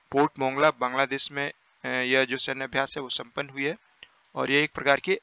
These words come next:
नौसैनिक सैन्य अभ्यास थी। नेक्स्ट देखते हैं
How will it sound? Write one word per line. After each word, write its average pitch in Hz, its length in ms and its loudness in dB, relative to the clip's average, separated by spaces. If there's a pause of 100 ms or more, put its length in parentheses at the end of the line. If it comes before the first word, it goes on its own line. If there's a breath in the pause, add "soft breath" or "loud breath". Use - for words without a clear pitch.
नौसैनिक 131 680 -6
सैन्य 120 260 -8
अभ्यास 107 320 -14
थी। 127 180 -20 (880)
नेक्स्ट 139 300 2
देखते 147 280 0
हैं 170 120 0